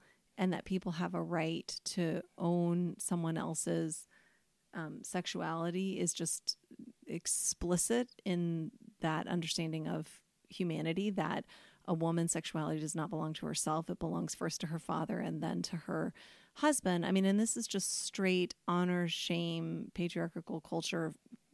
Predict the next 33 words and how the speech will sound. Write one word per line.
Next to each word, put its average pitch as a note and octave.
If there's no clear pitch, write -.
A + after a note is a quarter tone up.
I E3
mean, E3+
obviously, -
I, E3
I -
want, F3+
you F3+
wanna E3+
say D#3+
from F3+
the E3+
ancient -
Near F3
East, E3+
but E3+
I E3
mean, E3+
obviously E3+
not F#3
<laughs> -
from, F#3
you F#3+
know, E3+
just, F3
I F3+
think F3+
it, G3
it F3+
is F3+
a E3
fundamental A3
human, F#3
um, -